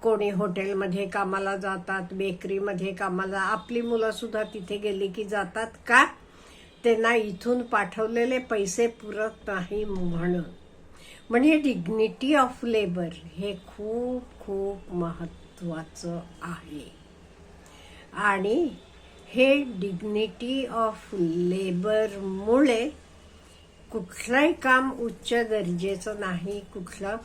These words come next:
कमीचं नाही, हे आपण जाणून घ्यायला पाहिजे.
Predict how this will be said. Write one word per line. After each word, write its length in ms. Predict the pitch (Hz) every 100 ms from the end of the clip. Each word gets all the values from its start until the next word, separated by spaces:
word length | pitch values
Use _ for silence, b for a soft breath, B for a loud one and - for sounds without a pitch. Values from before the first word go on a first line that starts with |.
| -
कमीचं 600 | 214 185 196 196 - 247
नाही, 380 | 233 180 190 262 -
हे 160 | 185
आपण 480 | 190 175 - 196 196
जाणून 500 | 190 170 165 165 180
घ्यायला 440 | 180 160 147 151 170 175 -
पाहिजे. 360 | 202 175 165